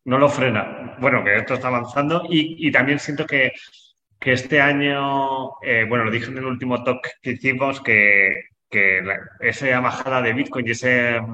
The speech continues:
caída también lo que ha hecho es que las marcas dicen, "Oye, vamos a apostar por lo más seguro, ¿no? Que es el activo". Y, y lo, o los N F Ts también siento que es algo que este año va a tirar mucho porque la gente paga lo que él quiere pagar y está dispuesto, ¿sabes? Y, y no le fluctúa, ¿no?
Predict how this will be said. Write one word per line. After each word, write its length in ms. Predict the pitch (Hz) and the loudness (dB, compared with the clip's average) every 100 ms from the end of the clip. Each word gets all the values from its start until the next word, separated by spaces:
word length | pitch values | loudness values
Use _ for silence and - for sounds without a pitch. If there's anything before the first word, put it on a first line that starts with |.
| 113 113 - | -10 -14 -6
caída 440 | 123 117 127 127 | 0 0 0 -2
también 220 | 123 107 104 | -4 -6 -4
lo 60 | |
que 100 | 113 | -4
ha 20 | |
hecho 140 | 113 117 | -6 -8
es 80 | - | -8
que 80 | |
las 140 | 107 98 | -6 -4
marcas 380 | 107 107 110 104 | -2 -2 -2 -4
dicen, 280 | 98 101 98 | -6 -6 -4
"Oye, 240 | 104 - - _ _ - | -4 -6 -10 _ _ -4
vamos 260 | 98 104 | -4 -2
a 40 | 104 | -6
apostar 420 | 104 107 - 107 | -6 -8 -6 -8
por 100 | 107 | -6
lo 100 | 104 | -4
más 200 | 98 98 | -4 -6
seguro, 340 | 107 90 110 101 | -10 -8 -6 -6
¿no? 80 | |
Que 120 | 110 104 | -6 -8
es 220 | - _ _ _ | -8 _ _ _
el 200 | 104 98 | -4 -2
activo". 540 | 90 - - 120 135 - 240 240 _ _ _ _ _ | -4 -4 -4 -2 -4 -8 -14 -20 _ _ _ _ _
Y, 600 | - 113 107 101 98 98 107 | -6 -2 0 0 0 -2 -2
y 40 | |
lo, 160 | 110 113 | -2 -2
o 120 | 120 | 0
los 180 | 110 - | -2 0
N 100 | 123 | -2
F 160 | 123 | -2
Ts 140 | 113 113 | -4 -4
también 280 | 107 107 104 | -4 -4 -4
siento 260 | 113 110 | -6 -6
que 100 | 107 | -6
es 80 | 101 | -4
algo 160 | 107 101 | -6 -6
que 80 | |
este 220 | 101 - 101 | -8 -4 -4
año 220 | 101 101 | -4 -6
va 80 | 98 | -6
a 60 | |
tirar 260 | 104 101 98 | -4 -4 -6
mucho 240 | 104 117 | -10 -8
porque 260 | 113 101 98 | -8 -6 -6
la 120 | 92 | -6
gente 420 | - 92 113 101 - | -6 -4 -4 -4 -2
paga 240 | 113 113 | 0 0
lo 140 | 117 113 | -2 -4
que 100 | 104 | -8
él 80 | - | -4
quiere 180 | 117 | -4
pagar 380 | 98 92 104 101 | -2 -2 -2 -2
y 40 | 101 | -6
está 160 | - | -6
dispuesto, 520 | 101 101 - 131 131 87 | -6 -6 -6 -6 -6 -8
¿sabes? 240 | 120 107 95 | -6 -6 -8
Y, 280 | 101 98 107 | -10 -8 -6
y 40 | |
no 120 | 107 | -2
le 100 | 107 | -2
fluctúa, 540 | 104 101 90 143 127 - | -4 -10 -12 -8 -6 -8
¿no? 200 | 123 | -12